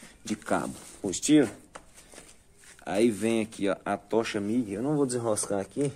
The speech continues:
porque o arame já tá passado aqui, beleza? Mas ela é, é aqui, ó. Aqui é um conector, você encaixa bem encaixadinho lá dentro, enrosca ele, né? Pelo menos eu fiz assim, enrosquei ele todo,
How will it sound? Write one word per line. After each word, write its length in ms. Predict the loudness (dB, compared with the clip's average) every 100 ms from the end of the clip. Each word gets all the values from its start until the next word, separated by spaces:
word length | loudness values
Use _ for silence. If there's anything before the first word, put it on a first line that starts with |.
| -10 -20 -16
porque 680 | -16 -8 -2 0 2 2 0
o 100 | 0
arame 300 | 0 2 0
já 100 | -2
tá 140 | -2 0
passado 500 | 0 0 2 0 -2
aqui, 240 | -10 -16 -16 -2
beleza? 360 | 6 8 6 -4 -20 -20 -18 -18 -20 -6
Mas 220 | -2 4
ela 180 | 6 6
é, 140 | 2 -2
é 60 |
aqui, 240 | -8 -8 -12
ó. 0 | -12 -14 -20 -20 _ -20 -20 -20 -20 -20 -20 _ _ -20 _ _ _ -20 -20 -12 -8 -6
Aqui 220 | -4 0
é 60 | 0
um 60 | 0
conector, 720 | -2 -6 -10 -16 -6 -4 -4 -8
você 220 | -12 -8
encaixa 460 | -8 -2 0 0 -2
bem 240 | -2 -2
encaixadinho 520 | 0 0 0 -2 -4 -4
lá 120 | -4
dentro, 420 | -4 -8 -8 -12 -20 _ _ _ _ -20 -12
enrosca 800 | -8 -4 2 2 2 -2 -8 -10 -18 -20 -10
ele, 300 | -6 -6 -6
né? 220 | -8 -10 -14 -16
Pelo 160 | -10 -8
menos 160 | -8 -10
eu 60 |
fiz 220 | -10 -6
assim, 100 | -6
enrosquei 440 | -6 -8 -8 -6 -6
ele 80 | -6
todo, 380 | -6 -4 -6